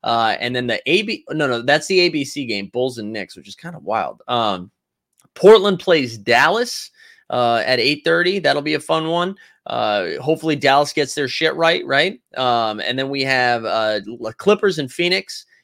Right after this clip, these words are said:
You got Detroit and Utah. There's a lot of basketball out tonight. Miami at the Lakers. That's the late E S P N game. And then Orlando and Sacktown, both on a back-to-back.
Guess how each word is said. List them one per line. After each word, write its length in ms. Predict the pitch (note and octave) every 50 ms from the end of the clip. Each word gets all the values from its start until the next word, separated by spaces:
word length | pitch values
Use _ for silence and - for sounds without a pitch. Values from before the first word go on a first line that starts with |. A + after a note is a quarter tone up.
| _ -
You 140 | C3+ D3
got 80 | C3 B2
Detroit 460 | - B2 - - - F3 F#3 F#3+ F#3
and 100 | - D3
Utah. 420 | D3+ D#3+ E3+ F3 - - - - A2+
There's 200 | D3 F3+ E3+ C3+
a 60 | G#2
lot 300 | F2+ F#2+ G#2+ B2 C#3+ C#3+
of 60 | A2
basketball 560 | G2+ G#2 G#2+ A2 - - G2 F#2 F2 E2+ E2+
out 100 | E2+ -
tonight. 240 | - F2 F2 E2 -
Miami 600 | - A#2+ A#2+ B2+ C#3 D3+ E3+ F#3 G3+ G#3 G3 - -
at 220 | C3+ D3 D#3+ D#3+ -
the 80 | F3
Lakers. 460 | D#3+ D#3 D#3 D#3 D3 - C#3 C#3+ C3
That's 220 | - B2+ B2 A#2 -
the 80 | C3+
late 320 | A#2+ A2+ A#2 B2+ C#3 B2+ - B2+
E 120 | B2+ A#2+
S 100 | A#2 -
P 160 | - - A2+
N 140 | A2 G#2 G#2+
game. 240 | G#2+ G#2+ G#2+ G#2+ - _ - - - - _ -
And 140 | - B2 B2
then 160 | A#2+ A#2 A2+
Orlando 760 | - A2+ A#2+ A#2+ A#2 A#2+ B2 B2 B2+ B2 B2+ B2 B2 A#2+ A#2+
and 160 | D2+ G2 A2
Sacktown, 800 | G2+ - - - C3 A#2 A#2 A#2 - - - A2+ G2+ G2 F#2+ F#2
both 260 | - A2 A2+ A2 -
on 100 | A#2+ G#2+
a 40 | G2+
back-to-back. 680 | - A2+ G#2 G2+ G#2 - G#2+ G2 G2 G2+ G2+ F#2+ G2